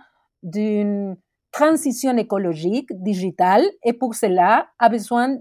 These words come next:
des matières, euh, dites critiques. Et on trouve, euh, là le lithium et, euh, l'hydrogène vert. Et l'Amérique latine, surtout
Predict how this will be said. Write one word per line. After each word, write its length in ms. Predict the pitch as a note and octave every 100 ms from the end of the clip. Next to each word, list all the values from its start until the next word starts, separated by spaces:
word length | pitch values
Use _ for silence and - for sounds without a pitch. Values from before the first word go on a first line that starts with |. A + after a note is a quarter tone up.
| -
des 140 | B3
matières, 500 | C#4+ C#4+ C4 C4 C4 - _ _ _ _ _ -
euh, 100 | G3+ G3+
dites 320 | F#3+ D#4+ D#4+ - _ _ _
critiques. 640 | - C#4+ D4+ G#3+ F#3 - _ _ _ _ _ _ _ _ _ _
Et 340 | A3+ B3+ D#4 - _
on 140 | G#3
trouve, 340 | G#3 B3+ C4 B3
euh, 280 | F#3 F3+ F3
là 480 | F#3+ A3+ A#3 C#4 - _ _ _
le 140 | G3
lithium 640 | A3+ C4+ B3 C4+ A#3+ B3+ D4+ _ _ _ _ -
et, 320 | C4+ C#4+ D#4 _ -
euh, 240 | G#3 G3 G3
l'hydrogène 800 | A#3 A#3+ A#3+ A3+ A#3 A#3 A#3+ G3+
vert. 400 | F3 D3+ - - _ _ _ _
Et 120 | A#3 A#3+
l'Amérique 520 | A#3+ G3 A3 A3 -
latine, 500 | F3+ E3+ A#3+ B3 F3+
surtout 520 | - F3 - A#3+ A3